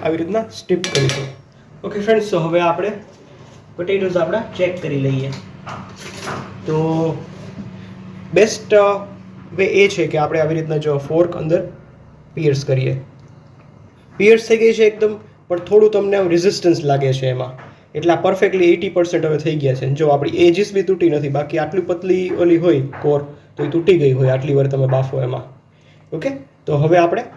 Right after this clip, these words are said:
આપણે સ્ટ્રેન કરી લઈશું. તો બધું પાણી આપણે કાઢી લઈશું. તો આવી રીતે ફ્રેન્ડ્સ જુઓ, હું એક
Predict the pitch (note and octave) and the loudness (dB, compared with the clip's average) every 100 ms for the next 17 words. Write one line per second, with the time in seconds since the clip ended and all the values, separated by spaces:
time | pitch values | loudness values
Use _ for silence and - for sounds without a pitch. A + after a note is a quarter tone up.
0 | - _ _ - D#3 E3+ G#3+ - F#3 F3 | -20 _ _ -6 -4 -2 -4 0 4 4
1 | C#3 C3+ C3 C3 C3+ - - _ - - | 4 0 0 -2 -4 -10 -14 _ -16 -6
2 | C#3+ D#3+ G3+ F#3+ F#3 F#3 F3+ G3+ - E3+ | -2 2 4 4 4 2 0 -4 0 0
3 | D#3+ C3+ C3+ - - - _ _ _ _ | 2 2 0 -2 -8 -14 _ _ _ _
4 | - - - - - - - _ - - | -20 -20 -20 -20 -20 -20 -20 _ -20 -20
5 | - - - - - - - - - - | -20 -20 -20 -20 -20 -20 -20 -20 -20 -14
6 | - C#3 D3 D3 C#3+ C#3 C3+ C#3 C3+ C#3 | -2 2 2 2 -2 -4 -4 -4 -2 -2
7 | C#3 - D3+ | -2 -8 -12